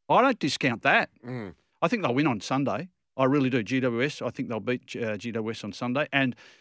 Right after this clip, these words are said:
Speaker 1: and look as though they've gone past another Jordan De Goey issue. And, and the smaller issue was,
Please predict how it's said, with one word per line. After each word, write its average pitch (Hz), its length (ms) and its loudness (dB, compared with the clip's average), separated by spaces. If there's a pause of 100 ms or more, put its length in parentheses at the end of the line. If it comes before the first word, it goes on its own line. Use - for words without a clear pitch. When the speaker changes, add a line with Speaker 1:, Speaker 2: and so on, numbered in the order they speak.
(220)
Speaker 1:
and 147 200 6
look 196 240 6
as 143 120 2
though 156 140 6
they've 139 180 4
gone 135 260 2
past 143 680 0 (200)
another 131 520 2 (240)
Jordan 131 320 2
De 120 80 0
Goey 120 400 0
issue. 190 320 -2
And, 117 220 -4
and 120 160 -2
the 107 40 -4
smaller 165 420 2
issue 143 280 -2
was, 135 220 -2